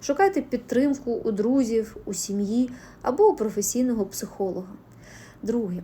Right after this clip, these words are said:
проведіть аналіз ситуації. Розгляньте свою ситуацію об'єктивно. Особливо добре, якщо ви виявите повторювальні сценарії у вашому фінансовому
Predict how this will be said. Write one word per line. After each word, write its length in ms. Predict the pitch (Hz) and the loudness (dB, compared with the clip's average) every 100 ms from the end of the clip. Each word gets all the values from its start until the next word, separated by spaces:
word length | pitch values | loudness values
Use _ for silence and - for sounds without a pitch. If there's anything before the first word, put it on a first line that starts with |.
| - | -6
проведіть 480 | - 285 349 523 523 - | 0 2 2 -2 -4 -2
аналіз 440 | 247 302 349 294 | 0 2 2 0
ситуації. 760 | - 247 240 196 170 - - - - | -2 -4 -2 -4 -4 -8 -14 -12 0
Розгляньте 640 | 269 294 339 320 226 202 | 2 4 2 4 2 -2
свою 360 | - 226 247 247 | -6 -2 0 0
ситуацію 600 | 233 226 339 427 - 208 | -4 -2 -2 -2 -2 -2
об'єктивно. 800 | 220 254 302 - 233 190 180 208 - - - - | -2 -2 -4 -2 0 0 -4 -8 -16 -20 -16 -8
Особливо 420 | 214 302 370 330 | -4 0 2 2
добре, 340 | 247 330 294 | 2 2 4
якщо 380 | 254 254 - 277 | 4 2 -2 0
ви 240 | 247 285 311 | 2 2 0
виявите 580 | 190 240 285 262 254 | 0 0 2 2 0
повторювальні 1000 | 220 247 247 - 285 277 233 185 175 175 | -4 -4 -4 0 4 4 4 0 -2 -2
сценарії 680 | - - 226 233 330 392 240 | -6 -6 -4 -2 0 0 0
у 160 | - 214 | -2 -2
вашому 480 | 247 320 - 226 | -2 -2 -2 -4
фінансовому 760 | 208 - 214 302 330 226 202 180 | -4 -4 -2 -2 -4 -4 -4 -6